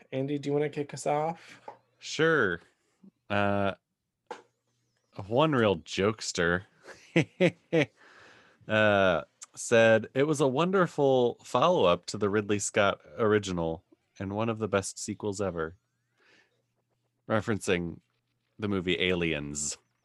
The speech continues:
Speaker 1: Honestly,
Speaker 2: Sequel to
Speaker 1: I
Speaker 2: Alien.
Speaker 1: Ha! Um,
Speaker 2: I haven't seen any of them.
Speaker 1: Oh my God, they're so good. Prometheus is my favorite, I think, personally,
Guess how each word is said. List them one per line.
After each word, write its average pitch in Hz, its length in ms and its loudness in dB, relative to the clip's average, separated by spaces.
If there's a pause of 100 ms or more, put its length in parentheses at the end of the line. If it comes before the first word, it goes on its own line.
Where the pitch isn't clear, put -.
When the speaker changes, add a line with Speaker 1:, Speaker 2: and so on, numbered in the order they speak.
(1120)
Speaker 1:
Honestly, 110 640 -4 (460)
Speaker 2:
Sequel 104 340 -2
to 92 60 4
Speaker 1:
I 120 600 2
Speaker 2:
Alien. 87 720 2 (640)
Speaker 1:
Ha! 175 520 4 (400)
Um, 139 80 4
Speaker 2:
I 151 260 6
haven't 208 200 2
seen 185 180 2
any 139 200 2
of 90 140 0
them. 82 260 -4 (680)
Speaker 1:
Oh 123 60 2
my 123 100 2
God, 110 120 4
they're 123 100 0
so 107 340 -2
good. 101 400 -2 (500)
Prometheus 135 680 2
is 113 160 -4
my 101 140 -4
favorite, 101 560 -6 (440)
I 101 120 2
think, 90 460 -8 (160)
personally, 107 720 -6